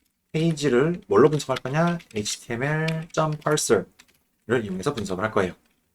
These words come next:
다음 메뉴 태그를 받을 거고, 숲 점 find all 티디를 받아올 거고, 애트리뷰트가 여기 있는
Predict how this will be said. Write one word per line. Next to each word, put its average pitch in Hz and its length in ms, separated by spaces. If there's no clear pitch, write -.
다음 139 180
메뉴 110 280
태그를 127 540
받을 101 160
거고, 110 500
숲 120 340
점 143 320
find 120 420
all 95 640
티디를 170 400
받아올 95 340
거고, 127 460
애트리뷰트가 117 1000
여기 120 180
있는 147 400